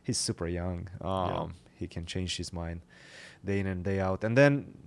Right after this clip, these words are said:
Speaker 1: the fourth round interview with Hans was quite interesting because it was a completely different Hans. And I wasn't going to let him get away with just, like,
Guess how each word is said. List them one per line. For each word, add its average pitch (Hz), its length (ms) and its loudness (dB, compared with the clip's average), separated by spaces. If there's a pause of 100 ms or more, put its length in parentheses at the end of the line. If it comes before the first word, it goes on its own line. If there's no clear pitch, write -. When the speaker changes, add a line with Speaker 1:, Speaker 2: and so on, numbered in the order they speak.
Speaker 1:
the 123 140 -2
fourth 151 360 2
round 117 460 2
interview 110 460 2
with 92 200 -2
Hans 120 400 0
was 90 200 -6
quite 90 240 0
interesting 92 460 -6
because 87 260 -4
it 92 120 -6
was 95 140 -6
a 95 60 -8
completely 98 420 -4
different 87 300 -4
Hans. 110 340 0 (420)
And 120 140 4
I 120 60 8
wasn't 127 320 6
going 101 200 2
to 98 80 -2
let 95 160 0
him 92 120 -4
get 90 160 -2
away 90 260 -2
with 80 180 -6
just, - 300 -10
like, 64 140 -8